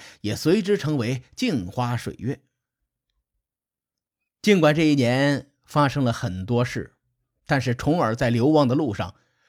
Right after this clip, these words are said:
路过了宋国的时候，与宋襄公有过一面之缘。这俩人的会面为日后的晋宋两国留下了善缘。至于重耳在流亡路上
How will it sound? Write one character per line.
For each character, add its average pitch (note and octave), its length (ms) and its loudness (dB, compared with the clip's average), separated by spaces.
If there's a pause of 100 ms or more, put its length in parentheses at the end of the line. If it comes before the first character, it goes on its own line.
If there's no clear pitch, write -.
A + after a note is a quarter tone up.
(140)
路 A#3+ 340 6
过 C#3+ 160 2
了 A#2 100 2
宋 A#2+ 340 0
国 G#2 140 0
的 - 80 0
时 - 160 -8
候， A2+ 220 -6 (220)
与 A#2+ 180 2
宋 B2+ 280 0
襄 D3 240 0
公 D3+ 200 0
有 F#2+ 200 -4
过 A#2 140 -2
一 A2 240 -2
面 C3 180 -4
之 C3 140 -6
缘。 A2 320 -10 (760)
这 E4+ 220 4
俩 C3+ 160 4
人 D3 140 0
的 E3+ 40 0
会 D#3+ 220 2
面 D3 240 0 (160)
为 E3 220 6
日 C4 260 2
后 D#3 260 4
的 A2+ 360 -2
晋 G3+ 280 2
宋 C3+ 300 2
两 G2+ 260 -2
国 D3+ 440 2
留 C3 340 0
下 A#2 160 -6
了 E2+ 100 -8
善 A#2 300 -8
缘。 - 220 -18 (600)
至 D#3+ 160 2
于 E3 120 6
重 G3 240 -2
耳 D3+ 120 2
在 C#3+ 140 0
流 C#3+ 180 4
亡 G3 220 4
路 A#3+ 160 0
上 B2 220 -4